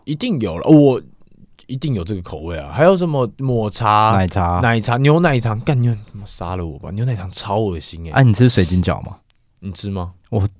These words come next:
Speaker 2: 超级不吃水晶饺，
Speaker 1: 哦。
Speaker 2: 水晶饺是
Speaker 1: 谢谢，谢谢。
Speaker 2: 人生中数一数二难吃的食物。
Speaker 1: 你知道西门町甚至有一家老店。
Speaker 2: 啊，西北水晶饺，五Q，五Q，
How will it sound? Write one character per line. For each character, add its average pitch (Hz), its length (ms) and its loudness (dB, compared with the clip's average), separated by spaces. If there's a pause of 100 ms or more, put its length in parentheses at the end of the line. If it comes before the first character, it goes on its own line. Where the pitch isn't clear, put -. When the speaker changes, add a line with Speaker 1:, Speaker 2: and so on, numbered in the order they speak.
Speaker 2:
超 117 260 4
级 110 160 -2
不 90 140 -4
吃 90 180 -2
水 85 140 -4
晶 80 160 -8
饺， 80 60 -10
Speaker 1:
哦。 - 40 -12
Speaker 2:
水 104 140 0
晶 113 160 4
饺 92 160 4
是 101 240 2
Speaker 1:
谢 87 160 -2
谢， 87 120 -10
谢 - 20 -10
谢。 87 100 -8
Speaker 2:
人 101 140 8
生 110 180 8
中 107 320 4 (140)
数 - 200 -4
一 95 80 2
数 95 160 0
二 92 60 0
难 82 160 -2
吃 80 140 -8
的 78 80 -6
食 - 140 -12
物。 - 160 -12
Speaker 1:
你 123 120 -8
知 143 60 4
道 180 80 4
西 165 240 -4
门 156 160 0
町 143 100 0
甚 139 160 -2
至 127 120 -4
有 98 120 0
一 95 60 -2
家 98 300 -2
老 80 260 -4
店。 92 300 -6
Speaker 2:
啊， 85 140 -2
西 110 200 0
北 98 120 6
水 90 160 0
晶 87 180 -2
饺， 85 280 -4
五 101 180 -6
Q， 107 200 6
五 92 80 2
Q， 107 400 2